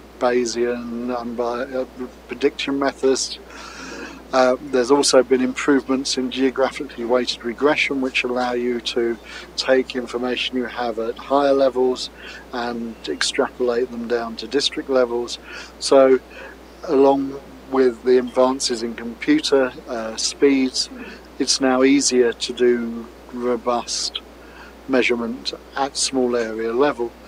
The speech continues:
But in order to do that, you need to have a measure of multidimensional poverty which has low errors. If you have a lot of error in your measure of poverty, you are not going to get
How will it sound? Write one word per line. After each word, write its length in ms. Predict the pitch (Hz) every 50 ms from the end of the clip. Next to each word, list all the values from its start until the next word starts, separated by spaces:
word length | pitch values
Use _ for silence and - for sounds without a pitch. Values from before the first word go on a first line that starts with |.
| - - - - - - - - -
But 100 | - 135
in 140 | 143 143 151
order 260 | 165 185 180 165 151
to 160 | - - -
do 280 | - - 160 180 185 160
that, 260 | 123 120 117 113 113
you 180 | 131 127 131 127
need 540 | 127 131 135 139 143 143 143 143 135 - -
to 220 | - - 139 135 123
have 640 | - - - 117 117 117 117 117 117 113 - - - - - - - - - - - - - - - - - - - -
a 100 | 139 135
measure 420 | 120 120 135 139 135 143 143 143
of 160 | 139 135 131 - - - - -
multidimensional 880 | 135 135 131 - - 131 131 123 127 127 123 - - - 131 123 117 -
poverty 640 | - 123 117 110 117 117 - - - 127 123 117 - - - - - - - - - -
which 180 | - 160 151 -
has 240 | - 135 127 113 113
low 220 | 123 120 117 123
errors. 420 | 147 147 117 - - - - - - - - - - - - - - - - - - -
If 220 | 156 165 - -
you 80 | 170 156
have 200 | 139 147 151 143
a 40 | 147
lot 220 | 139 143 143 135
of 80 | 135 135
error 380 | 139 151 147 135 127 127 131 - - - - -
in 140 | 143 135 131
your 180 | 131 131 127 123
measure 360 | 131 139 131 - 123 123 120
of 120 | 117 113 -
poverty, 480 | - 180 156 156 139 - - 123 117 110 - - - - - - - - -
you 280 | 143 156 180 196 190
are 100 | 175 170
not 340 | 165 170 170 175 190 190 165
going 320 | 151 160 165 165 165 165
to 120 | - - 147
get 340 | 147 156 160 156 143 131